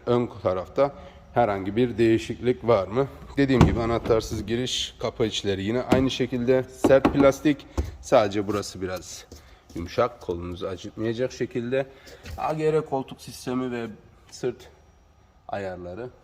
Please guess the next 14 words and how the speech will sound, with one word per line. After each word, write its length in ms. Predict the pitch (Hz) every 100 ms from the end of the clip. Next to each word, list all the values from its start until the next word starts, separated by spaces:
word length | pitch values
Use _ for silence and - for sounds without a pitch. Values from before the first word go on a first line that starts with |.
| -
bu 80 | 110
şekilde 500 | 98 92 87 92 98
burada 280 | 98 101
da 80 | 95
mevcut. 560 | 90 123 143 160 156 - - - - _
Aracın 420 | 139 139 117 113
içine 320 | 101 - 95
baktığımızda 640 | 90 87 101 98 101 117 143
Active 460 | - 175 175 156
modeli 360 | 143 139 135 143
ile 160 | 147 147
Titanium 440 | - 156 147 113
modelinin 520 | 101 87 92 101 120
direksiyon 800 | 117 110 - 110 110 113 113